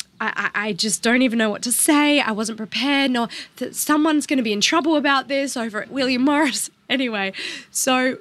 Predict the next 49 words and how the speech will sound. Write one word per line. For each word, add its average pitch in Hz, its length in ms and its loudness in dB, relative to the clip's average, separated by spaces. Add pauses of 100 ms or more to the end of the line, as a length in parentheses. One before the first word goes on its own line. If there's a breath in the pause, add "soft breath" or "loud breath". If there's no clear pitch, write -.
he 226 200 -2
kind 381 340 0
of 302 80 -2
laughed 226 400 2
it 190 80 -10
off 185 240 -4
and 202 80 -8
then 202 80 -6
we 226 60 -4
started 208 320 -2
connecting 190 480 -8
on 180 200 -4 (300 loud breath)
my 202 180 2
mum 190 380 2
being 202 220 0
Catholic 190 580 -2
and 170 100 -8
living 202 280 -4
in 208 80 -4
Adelaide 190 600 0
and 170 240 -6
it 208 200 -2
being 226 180 4
the 220 80 2
city 214 260 2
of 202 120 2
churches. 190 800 2
And 185 160 -2 (520 loud breath)
I 233 120 2
was 247 120 0
so 339 260 2
fumbly 269 640 -2
and 226 80 -2
all 202 140 -2
over 185 220 -2
the 180 80 -6
place. 170 260 -4
I 196 80 -4
had 202 160 -6 (680 soft breath)
no 254 380 0
makeup 226 480 -4
on. 208 260 -6
I 180 60 -12
hadn't 269 320 -2
read 320 160 -2
the 339 100 -2
script, 202 560 -2
but 185 120 -4
I 190 180 0